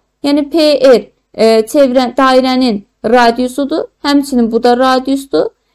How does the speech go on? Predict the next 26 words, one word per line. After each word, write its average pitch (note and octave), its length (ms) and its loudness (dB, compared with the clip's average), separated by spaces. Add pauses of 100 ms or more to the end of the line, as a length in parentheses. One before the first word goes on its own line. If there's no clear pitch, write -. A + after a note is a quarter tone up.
R D4+ 260 2
P E4+ 120 0
sıfır E4 220 -6
onda A#3 220 0
səkkizdirsə, B3+ 840 -4 (300)
onda E4+ 340 0
P B3 280 4
B A3+ 120 4
də D4 140 -2
sıfır - 220 -6
onda G#3+ 220 -2
səkkizdir. A3+ 580 -10 (380)
Yəni C4 520 -2
sıfır D4+ 360 -4
tam G#3+ 200 -4
onda A3 360 -2
səkkizin C4+ 880 -4
kvadratı - 560 -6 (1160)
bərabər C4 640 -2
olar C4 280 -8 (380)
qırx C#4 160 -18 (160)
beş, A3+ 440 -12 (340)
bölünsün D4 600 -8
üç D4 240 -8
yüz A#3 160 -4 (100)
altmış, A3 760 -4